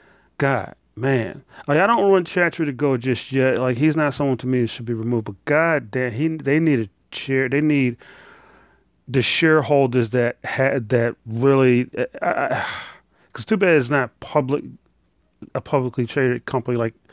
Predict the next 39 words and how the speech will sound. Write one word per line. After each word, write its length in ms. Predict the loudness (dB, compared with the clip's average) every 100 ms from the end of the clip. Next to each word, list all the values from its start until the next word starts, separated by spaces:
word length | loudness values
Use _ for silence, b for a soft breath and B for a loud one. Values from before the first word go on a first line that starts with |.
| b b
U 140 | 0
F 60 | 0
C 160 | 2 2
is 120 | 2
now, 320 | 0 0 -2 -10 _ b b b b b b b b
where 100 | 0
you 60 | 2
can 100 | 2
have 140 | 2
share. 180 | 2 2
I 40 | 2
mean, 140 | 2
I 40 |
don't 160 | 2 2
know 60 | 0
what's 140 | -2
going 160 | -4 -4
on 80 |
with 160 | -4 -8
U 200 | -4 -2
F 60 | -2
C 160 | -2 -6
with 120 | -4
the 60 |
shareholders, 520 | -2 0 0 -2 -4 -4
but 220 | -4 -4 B B B B B _ _ _ -2
they, 220 | 0 0 -2 -6
you 160 | 0 2
know, 240 | 2 0 _ _ -8
one 540 | 0 2 4 4 4 4
needs 400 | 6 4 2 -6
shareholders 720 | -8 0 2 2 0 2 0
that 160 | 0 0
can 120 | 0
put 300 | 0 0 0 -4
Chatri 480 | -2 2 2 2 0
in 80 | 0
his 180 | 0 -6
place, 440 | -10 -10 -12 -20